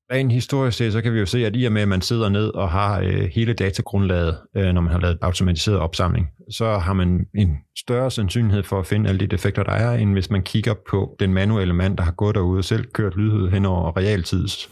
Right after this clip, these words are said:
i realtid skulle holde øje med både, hvor han var, og med, med hans, øh, signalskærm. Der får vi en forbedring. Kigger vi yderligere ind på, hvad vi kan få ud af, når vi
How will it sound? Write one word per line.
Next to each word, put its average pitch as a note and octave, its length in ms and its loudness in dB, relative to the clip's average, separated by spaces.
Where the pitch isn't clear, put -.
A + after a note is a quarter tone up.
i G2 100 -2
realtid G2+ 420 0
skulle F#2+ 260 -2
holde F2+ 200 0
øje G2+ 220 0
med G#2 160 0
både, A2 220 -2
hvor G2+ 140 -2
han F2 160 0
var, G#2 180 2
og G#2 340 0
med, F2 160 0
med F#2 140 2
hans, F2 280 0
øh, F2 160 0
signalskærm. - 600 0
Der G#2+ 80 0
får A2 200 -2
vi F2+ 100 0
en E2+ 80 2
forbedring. F2+ 460 0
Kigger G#2 240 0
vi F2+ 260 2
yderligere B2+ 460 0
ind G#2+ 140 0
på, F2+ 240 -2
hvad G2 160 2
vi G2+ 80 0
kan F#2+ 160 -2
få F#2+ 160 -2
ud G#2+ 200 0
af, E2+ 220 0
når F2+ 100 0
vi E2 140 0